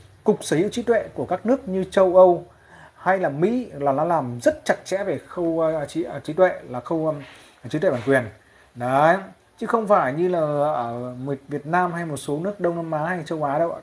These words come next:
Vâng. Bởi vì là nó làm rất chặt chẽ về khâu bản quyền. Tất cả nếu mà một hãng nào đó từ đồng hồ kính bút bật lửa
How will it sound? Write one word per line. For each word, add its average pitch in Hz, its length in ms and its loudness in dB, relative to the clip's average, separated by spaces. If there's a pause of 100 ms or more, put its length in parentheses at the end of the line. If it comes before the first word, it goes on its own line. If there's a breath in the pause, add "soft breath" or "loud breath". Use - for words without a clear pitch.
Vâng. 131 220 2 (680 loud breath)
Bởi 139 140 0
vì 147 240 2
là 143 180 4
nó 143 200 4
làm 160 240 2
rất 240 180 -2
chặt - 180 -2
chẽ 185 120 -4
về 185 140 -8
khâu 165 180 -4
bản 117 160 -6
quyền. 127 200 -2 (520 soft breath)
Tất - 280 0
cả 156 240 6
nếu 135 120 0
mà 185 120 0 (140)
một 147 260 -8
hãng 160 260 -6
nào 160 240 2
đó 131 400 0
từ 147 200 -4 (200)
đồng 143 200 -8
hồ 143 160 -4
kính 156 100 -8
bút 208 120 -8
bật 147 220 -6
lửa 120 300 0